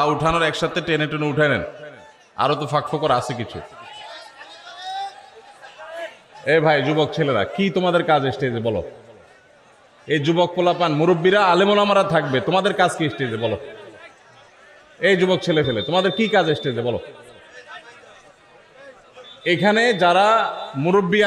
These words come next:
আছেন, আলেম ওলামা আছেন, তারা বসেন। বাচ্চা ছেলে ফেলে কেন স্টেজে বসতে হবে? হ্যাঁ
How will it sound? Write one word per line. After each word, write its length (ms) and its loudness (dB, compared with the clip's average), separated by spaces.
আছেন, 280 2
আলেম 220 4
ওলামা 260 2
আছেন, 240 0
তারা 240 4
বসেন। 240 0
বাচ্চা 300 0
ছেলে 200 4
ফেলে 220 4
কেন 100 2
স্টেজে 280 0
বসতে 240 -4
হবে? 140 -2
হ্যাঁ 160 2